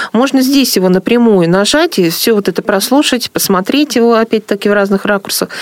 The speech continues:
То есть это так называемые горячие точки, да, то есть не надо выходить из три дэ, дре-, три дэ тура, заходить в каталог, это будет на месте. Это вот те конкретные экспонаты, которые у нас из экспозиции. Вот.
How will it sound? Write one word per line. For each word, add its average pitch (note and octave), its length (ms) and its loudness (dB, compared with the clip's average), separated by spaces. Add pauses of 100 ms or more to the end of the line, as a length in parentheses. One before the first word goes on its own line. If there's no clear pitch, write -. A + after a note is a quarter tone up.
(180)
То - 60 -2
есть G3+ 160 -2
это G#3 160 -2
так B3 220 -4
называемые G#3 360 2
горячие F#3+ 420 0
точки, - 400 -4
да, G#3 220 -2
то A#3+ 120 -4
есть F3+ 220 -6
не F#3+ 200 2
надо A3 240 2
выходить F3 600 -2
из - 140 -8
три - 160 -2
дэ, A3+ 200 2 (140)
дре-, F#3 540 0 (220)
три G#3+ 160 0
дэ F#3 200 2
тура, C#4+ 460 2 (300)
заходить G3 480 0
в - 40 -8
каталог, G#3+ 520 -2
это F#3+ 180 -4
будет C4 320 -2
на A3+ 140 2
месте. - 380 -2 (500)
Это F3+ 240 -2
вот F#3 80 -2 (180)
те D4 280 0 (160)
конкретные F#3+ 520 0
экспонаты, A3+ 520 -2
которые G3+ 580 0
у F3+ 40 0
нас G3 280 -2
из G3+ 240 -2
экспозиции. G3 1000 -4 (560)
Вот. G#3 340 0